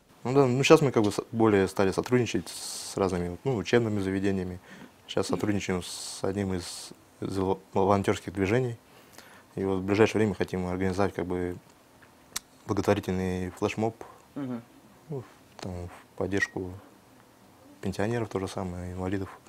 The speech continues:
Speaker 1: Также вот проводим ра-, различные классные часы в учебных заведениях, там, на разные тематики. Вот, наркотики, алкоголизм, спид. Щас вот при-, терроризм у меня будет тема.
Speaker 2: Мгм.
Speaker 1: Про терроризм буду рассказывать.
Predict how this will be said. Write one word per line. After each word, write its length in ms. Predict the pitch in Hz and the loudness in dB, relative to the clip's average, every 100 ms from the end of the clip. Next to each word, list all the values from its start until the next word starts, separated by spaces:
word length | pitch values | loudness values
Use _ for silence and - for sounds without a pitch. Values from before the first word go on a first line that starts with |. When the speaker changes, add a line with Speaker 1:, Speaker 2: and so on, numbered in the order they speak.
| - | -14
Speaker 1:
Также 280 | - 107 104 | -2 0 2
вот 140 | 95 - | 2 6
проводим 580 | 123 143 113 104 98 95 | 8 10 6 0 -4 -4
ра-, 220 | 110 104 - | 0 0 4
различные 480 | 104 107 110 101 92 | 2 2 0 -2 2
классные 340 | 113 113 92 | 2 2 -2
часы 560 | - 92 - 110 104 101 - - - | -6 -4 0 0 0 -6 -16 -18 -10
в 160 | 98 | -8
учебных 280 | 95 - 104 | -6 -4 -4
заведениях, 420 | 95 95 101 92 | -2 -2 0 -2
там, 200 | - 92 | -6 -8
на 100 | 92 | -6
разные 220 | 92 95 90 | -4 -4 -4
тематики. 520 | 95 95 - - 90 | -2 -4 -4 -8 -6
Вот, 100 | 90 - - - - - - | -8 -12 -20 -20 -20 -20 -14
наркотики, 560 | 98 92 117 107 - 92 | -10 -4 0 0 -2 -6
алкоголизм, 480 | 90 92 95 101 95 - | -4 -2 -2 -4 -6 -12
спид. 340 | - - 98 - - - - - - | -14 -6 -6 -6 -16 -20 -20 -20 -10
Щас 180 | - 98 | -6 -6
вот 100 | 101 - - - _ | -8 -12 -20 -20 _
при-, 160 | - 98 - - - - - _ | -8 -8 -8 -20 -20 -20 -20 _
терроризм 340 | - 98 104 | 0 2 2
у 40 | 98 | 0
меня 120 | 101 95 | -2 -2
будет 180 | 92 | -4
тема. 320 | - 98 90 101 - - | -4 -4 -4 -10 -18 -12
Speaker 2:
Мгм. 200 | 135 123 | -8 -6
Speaker 1:
Про 60 | 117 | -2
терроризм 260 | 98 98 | -2 -2
буду 140 | 92 92 | -2 -4
рассказывать. 360 | 92 92 95 | -4 -8 -10